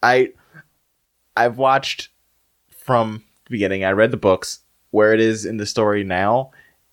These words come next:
it, the, the books have stopped and things have diverged from the, the story in the show diverges from the books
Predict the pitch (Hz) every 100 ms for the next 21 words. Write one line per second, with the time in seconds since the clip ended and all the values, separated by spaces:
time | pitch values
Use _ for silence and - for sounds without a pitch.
0 | _ 110 - _ _ - - _ 113 95
1 | 110 - 110 - 101 95 - - 92 90
2 | 104 95 95 78 92 87 90 82 - -
3 | _ _ _ - - 90 87 73 _ 98
4 | 87 - _ - 101 - 117 113 104 107
5 | 92 90 - - 117 98 85 82 - _
6 | - 90 85 90 92 85 - 90 80 76
7 | 85 - - -